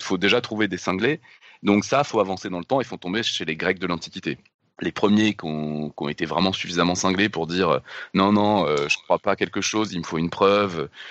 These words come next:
oui, il me faut une valeur exacte de, de toutes les valeurs, et cetera, et cetera. » Ça, a priori, quand même, la trace la plus ancienne qu'on trouve de, de personnes aussi, euh,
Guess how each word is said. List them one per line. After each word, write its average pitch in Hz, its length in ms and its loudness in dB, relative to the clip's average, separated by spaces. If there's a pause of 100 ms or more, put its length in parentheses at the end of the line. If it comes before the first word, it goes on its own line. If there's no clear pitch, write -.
oui, 113 160 2
il 113 60 6
me 101 40 0
faut 101 140 -2
une 95 80 2
valeur 92 260 2
exacte 92 420 -2
de, 85 140 -6 (100)
de 87 80 -8
toutes - 200 -12
les 87 80 -2
valeurs, 85 280 0
et 76 60 -4
cetera, - 220 -6
et - 20 -16
cetera. » 113 300 0 (320)
Ça, 95 220 4 (260)
a 90 100 2
priori, 104 480 0
quand 87 160 -2
même, 87 300 -2 (220)
la 76 180 -4
trace - 220 -2
la 85 60 2
plus 92 200 -6
ancienne 92 240 0
qu'on 87 120 -8
trouve 101 220 -6
de, 76 160 -4
de 76 160 -8
personnes 82 380 0
aussi, 76 380 -6
euh, 62 180 -2